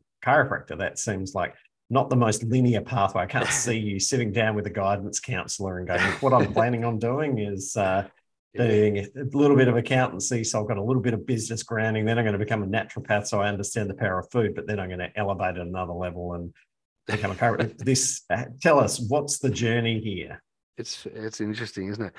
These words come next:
Speaker 2: So, you know, it, in life, like, every now and then you g-, are given opportunities to help somebody.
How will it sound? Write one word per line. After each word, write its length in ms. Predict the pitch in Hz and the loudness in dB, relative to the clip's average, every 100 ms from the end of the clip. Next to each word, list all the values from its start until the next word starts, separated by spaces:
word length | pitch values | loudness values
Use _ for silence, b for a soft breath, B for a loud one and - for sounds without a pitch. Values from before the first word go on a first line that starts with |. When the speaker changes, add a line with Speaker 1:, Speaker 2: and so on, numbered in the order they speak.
| B B | B B
Speaker 2:
So, 300 | - 143 139 - _ _ _ _ _ _ _ _ _ _ _ _ _ _ _ | 0 2 2 -4 _ _ _ _ _ _ _ _ _ _ _ _ _ _ _
you 80 | - | -2
know, 140 | 233 170 | 0 2
it, 560 | 113 98 131 120 - | 2 -2 -10 -12 -4
in 160 | 143 117 | 0 2
life, 480 | 107 113 95 101 110 | 4 4 4 0 -4
like, 220 | 104 - | -4 -2
every 260 | 127 120 | 0 0
now 160 | 120 110 | 0 0
and 120 | 104 | -2
then 220 | 104 104 | -4 -4
you 240 | 101 110 104 | -4 -6 -6
g-, 100 | - - | -12 -10
are 120 | 104 | -10
given 400 | 101 107 110 104 | -6 -6 -4 -6
opportunities 960 | 98 104 - 101 101 101 95 92 - _ - | -6 -10 -10 -10 -8 -10 -12 -14 -18 _ -16
to 160 | - 98 | -10 -10
help 360 | - 107 113 | -6 -8 -8
somebody. 520 | - 98 87 80 - | -8 -10 -10 -18 -20